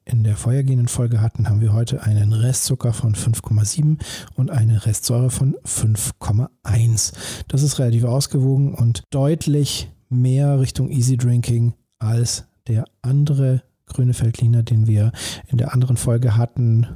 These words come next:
vom Stift Göttweig Weingut. Der war deutlich stärker säurelastig, deutlich frischer. Das hier ist insgesamt ein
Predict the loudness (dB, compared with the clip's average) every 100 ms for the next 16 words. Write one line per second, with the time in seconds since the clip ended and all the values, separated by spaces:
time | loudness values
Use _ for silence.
0 | -10 -2 0 0 -2 -4 -4 -6 -4 -6
1 | -2 -2 0 0 2 2 2 0 -2 -10
2 | -12 -10 -12 -8 -2 0 2 2 0 -2
3 | -2 0 0 0 -2 -6 -8 -8 -4 -2
4 | 0 0 0 2 2 2 2 0 -2 -2
5 | -2 0 0 0 -2 -4 0 0 -2 _
6 | -16 -14 -12 -8 -4 -2 0 0 2 0
7 | -2 _ -4 -4 -2 -2 0 0 0 2
8 | 2 0 -6 -12 _ -2 0 2 2